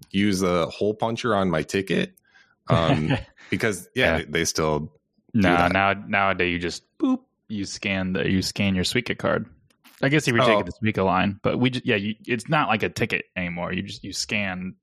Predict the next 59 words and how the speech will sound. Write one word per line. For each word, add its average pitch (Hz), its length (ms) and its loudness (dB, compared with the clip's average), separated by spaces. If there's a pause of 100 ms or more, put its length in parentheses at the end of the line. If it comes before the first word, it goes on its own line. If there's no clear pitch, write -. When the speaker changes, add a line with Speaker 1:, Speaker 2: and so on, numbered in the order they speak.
(180)
Speaker 2:
the 101 80 -4
ceiling. - 460 -6 (120)
You - 60 -16 (140)
Speaker 1:
Okay, 147 80 4
Speaker 2:
wouldn't 156 200 4
Speaker 1:
that 92 60 2
Speaker 2:
know 101 60 4
Speaker 1:
makes 107 120 4
Speaker 2:
that 101 60 6
Speaker 1:
sense. 87 160 2
Speaker 2:
because 101 360 2
you 104 140 2
didn't 92 300 0 (140)
ride 104 260 2
first 120 240 2
class - 600 -4
Speaker 1:
<laughs> - 260 -2
Speaker 2:
like 147 340 0
me. 98 320 4
Speaker 1:
Yeah. 92 220 -2 (480)
I 113 100 0
Speaker 2:
I 101 60 4
Speaker 1:
say, 101 100 4
Speaker 2:
snuck 110 400 2
onto 110 360 4
it 120 60 2
<laughs> - 180 0
like 190 100 0
a 117 60 -2
little 110 260 2
Speaker 1:
maybe 120 240 6
Speaker 2:
rebel. 104 300 4
Speaker 1:
it - 20 0
depends 98 460 2 (160)
Speaker 2:
<laughs> - 160 0
Speaker 1:
on 95 220 2
the 95 80 -4
trains 87 380 0
that 80 180 0
you're 85 140 2
on 78 240 0
too. 80 380 -2 (140)
And, 127 380 0
and 92 320 0
I 78 160 0
don't 71 100 -4
know, 67 200 -4
maybe 78 240 0
I 73 60 2
was 76 160 0
just 76 180 -4
doing 73 280 0
things, 69 440 -2 (160)
um, 73 480 -2 (840)
like 78 340 -2
someone 73 280 0
who 69 60 -2
didn't 69 260 -2
know 65 260 -4